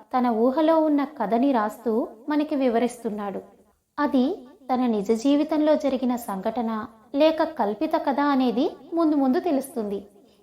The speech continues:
ఇక మీదట తను కన్నబిడ్డలకు ఏమివ్వగలుగుతున్నాడు?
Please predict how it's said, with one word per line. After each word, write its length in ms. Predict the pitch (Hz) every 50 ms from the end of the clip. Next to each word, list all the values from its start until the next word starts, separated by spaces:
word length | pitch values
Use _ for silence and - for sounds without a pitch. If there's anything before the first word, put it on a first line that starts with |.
| -
ఇక 160 | 269 262 -
మీదట 400 | 233 220 220 208 196 202 208 233 339 480 - - 294 349 - - _ _ _ _ _ _ _ - 330
తను 340 | 320 277 254 262 330 - - - - - - - - -
కన్నబిడ్డలకు 800 | 247 220 220 269 311 311 349 330 339 - 349 339 359 359 359 349
ఏమివ్వగలుగుతున్నాడు? 1200 | 285 240 226 233 269 311 - 349 349 349 330 339 330 330 339 294 320 311 311 311 311 311 311